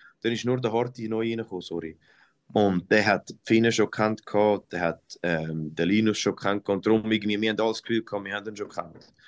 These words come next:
Und eben, dann hast du noch den, den Props reingebracht, wo auch einen frischen Wind reingebracht hat und seine positive Energie und seine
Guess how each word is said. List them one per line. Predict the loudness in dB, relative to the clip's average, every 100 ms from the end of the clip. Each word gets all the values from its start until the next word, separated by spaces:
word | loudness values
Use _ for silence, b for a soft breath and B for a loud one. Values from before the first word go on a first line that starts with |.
| B B B _
Und | 0 0 0 2
eben, | 4 4
dann | 4 0
hast | 0
du | -2
noch | -4
den, | -4 -6 -4
den | -4
Props | 0 0 0 0
reingebracht, | 2 0 2 2 2 -2 -16 -12
wo | -2 0 2 2
auch | 4 4 2 2 -2 -4 -6
einen | -6 -4
frischen | -2 0 0 2
Wind | 2 2
reingebracht | 0 -2 0 0 0 -2
hat | -8 -8
und | -10
seine | -4 -2 0 -2
positive | 0 0 0 -2 -2 -2 -4 -4 2 2
Energie | 2 -4 -4 -2 0
und | -2
seine | -6 -6 -4 -6